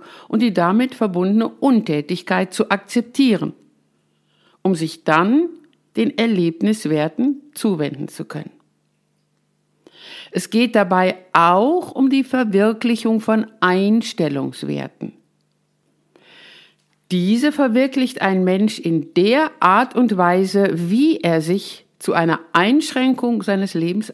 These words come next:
einstellt, wie er mit unabänderlichen Schicksalsschlägen umgeht. Frankl bezeichnete die Einstellungswerte auch als die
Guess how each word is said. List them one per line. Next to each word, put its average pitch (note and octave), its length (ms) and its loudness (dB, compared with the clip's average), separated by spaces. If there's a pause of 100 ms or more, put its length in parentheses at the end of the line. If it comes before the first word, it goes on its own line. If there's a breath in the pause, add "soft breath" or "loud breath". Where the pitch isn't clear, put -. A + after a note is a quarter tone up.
einstellt, E3 720 -4 (840 soft breath)
wie G#3 300 0
er B3 120 0
mit E3+ 240 0 (140)
unabänderlichen F#3 1120 0
Schicksalsschlägen F3 920 -4
umgeht. - 640 -4 (1800 loud breath)
Frankl G3 720 2
bezeichnete A3 800 0
die D#3 320 -4 (100)
Einstellungswerte G#3 1500 0 (540 soft breath)
auch F3 280 0
als E3 200 -2
die D#3+ 180 -6